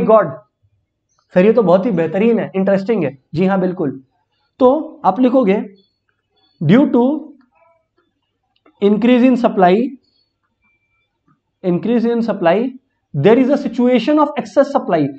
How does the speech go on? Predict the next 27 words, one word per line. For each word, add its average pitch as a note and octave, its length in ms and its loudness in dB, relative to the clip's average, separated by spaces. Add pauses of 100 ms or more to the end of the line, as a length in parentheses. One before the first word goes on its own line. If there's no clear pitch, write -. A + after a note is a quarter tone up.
(180)
हमेशा A3 260 0
situation B3 540 0
बता A#3 200 2
दो A#3 100 2
teacher G3 320 -2
को, D3 160 -8 (920)
Teacher G3+ 240 0
को A#3 120 2
भी A3+ 80 0
खुशी G3 260 -2
होती F#3 220 0
है E3 60 2
कि E3 100 -2
चलो E3 260 0 (380)
keyword G#3+ 300 2
इन, G#3+ 160 -2
इन, G#3 260 -4
इसने A3+ 280 -2
पहले A3 260 2
ही A#3 60 2
लिख A3+ 140 2
दिया A3+ 260 2
है, B3 80 -4 (240)
इसको F3+ 220 -4
number F#3+ 280 2
दो F3 180 0
पूरा। C3 240 -10